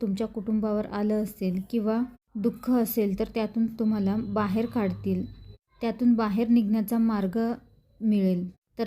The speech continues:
ते कोणते दोन अध्याय पठण करायचे आहे आणि कशा प्रकारे करायचे आहे, तर हेच आपण या व्हिडिओमध्ये बघणार आहोत. तर व्हिडिओ स्किप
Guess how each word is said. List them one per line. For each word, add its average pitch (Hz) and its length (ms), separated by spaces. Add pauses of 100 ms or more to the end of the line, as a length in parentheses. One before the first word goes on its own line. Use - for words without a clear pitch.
ते 254 60
कोणते 240 360
दोन 233 220
अध्याय 220 400 (320)
पठण 220 280
करायचे 208 420
आहे 202 160
आणि 202 240
कशा 220 280
प्रकारे 220 400
करायचे 202 460
आहे, 190 120
तर 208 180
हेच 220 220
आपण 202 260
या 196 80
व्हिडिओमध्ये 196 520
बघणार 185 340
आहोत. 180 160 (120)
तर 202 100
व्हिडिओ 220 280
स्किप 233 260